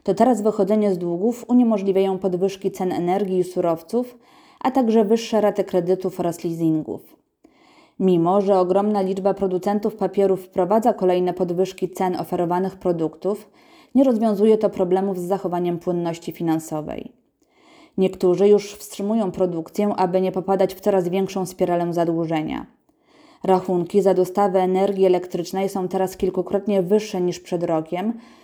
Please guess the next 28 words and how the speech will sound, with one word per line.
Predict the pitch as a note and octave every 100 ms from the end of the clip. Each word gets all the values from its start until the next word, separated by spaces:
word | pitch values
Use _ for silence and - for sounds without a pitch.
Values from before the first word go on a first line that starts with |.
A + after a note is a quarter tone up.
| _
co | - C4
w |
tak | - B3 G3+
zmechanizowanym | G3+ F#3 F#3+ F3+ F3+ F#3+ G#3+ G#3+
biznesie | G3+ F#3 F3+ F3 A#3+
jest | B3 A#3
odczuwalne | A#3 A3 G3 F3+ F#3 F3+
wyjątkowo | F3 F3 E3 - F3 E3
mocno. | D#3+ D3 C#3+ D#3 - - _ _ _ _ _ _ _ _ _ _
Kolejnym, | G3 F#3 E3+ F3+ G#3
równie | G3+ G3 G3 F#3
istotnym | F#3 G#3 G#3 G#3 F3+
problemem | F#3+ F3 F3 F3 G#3
jest | G#3 G3+
spadek | - F#3+ F#3 F#3+
importu | F#3 G3 G3+ G3
celulozy | F#3 F#3+ F3+ F3 F3+ F3+
z | E3
Rosji, | E3+ D#3+ E3 G3
który | G3+ F#3+ F#3 F3+
w |
ubiegłym | F3 F#3 F#3+ G3 F3+
roku | F3 A3
stanowił | G#3+ G#3+ F#3+ F3+ F3+
dziewięć | G#3+ A3+ G#3
procent | G3+ G3 F#3+ F3+
dostaw | F3 F3 E3
zagranicznych. | E3+ E3 E3 D#3+ D#3 - D#3 - -